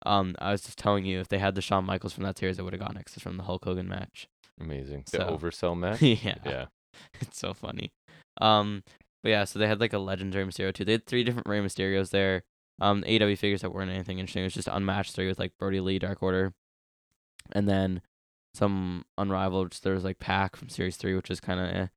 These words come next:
Speaker 1: And there was some Series six with, like, Lucha Bros and Chris Jericho and probably Hager. Um, so that wasn't super interesting. And then, um,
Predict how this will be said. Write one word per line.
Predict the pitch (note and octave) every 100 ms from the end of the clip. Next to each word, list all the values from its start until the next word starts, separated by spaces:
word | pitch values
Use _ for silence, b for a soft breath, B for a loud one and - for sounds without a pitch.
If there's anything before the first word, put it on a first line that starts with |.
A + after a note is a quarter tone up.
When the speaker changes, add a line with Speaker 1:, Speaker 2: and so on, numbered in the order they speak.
| _ _
Speaker 1:
And | -
there | F#2+
was | F#2
some | F#2 F#2
Series | G2 F#2+
six | - F#2 -
with, |
like, | F2 F#2
Lucha | F#2 -
Bros | - F#2 F#2
and | F#2+ F2+
Chris | F#2+
Jericho | - F#2 F2 F#2
and | F#2+ F#2
probably | F#2+ F#2
Hager. | F#2+ F#2+ - F#2 _ _ _ _ _ _ _ -
Um, | G2+
so | G2 G#2+
that |
wasn't | G2+ F#2+ F#2 -
super | F#2+ G2
interesting. | F#2 - - F#2+ F#2 _ _ _ _ -
And | G#2
then, | G2 G2 G2 G2 G2 F#2+ F#2+ F#2+ F#2+
um, | - G#2 G2+ G2+ G2 F#2